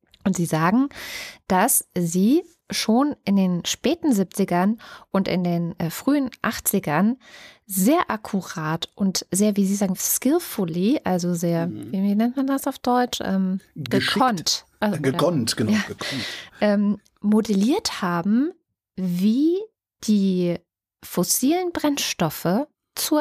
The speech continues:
Speaker 1: Erderwärmung beitragen werden. Sie haben dann, äh, ein, <laughs> äh, so eine Art Mythos über eine kommende Eiszeit in die Welt gesetzt, ähm,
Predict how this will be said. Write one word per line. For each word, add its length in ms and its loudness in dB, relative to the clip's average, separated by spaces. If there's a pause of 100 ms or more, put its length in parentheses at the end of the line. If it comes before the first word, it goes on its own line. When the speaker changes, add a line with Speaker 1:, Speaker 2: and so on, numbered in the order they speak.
Speaker 1:
Erderwärmung 720 2
beitragen 800 -4 (180)
werden. 760 0 (1300)
Sie 200 2
haben 240 4
dann, 220 2 (180)
äh, 240 2
ein, 240 2
<laughs> 180 -2
äh, 1120 -2
so 220 -8
eine 160 -4
Art 240 -8
Mythos 600 0
über 240 -2
eine 220 0
kommende 500 0
Eiszeit 680 -4
in 180 -4
die 140 -2
Welt 260 -4
gesetzt, 640 -4
ähm, 300 -2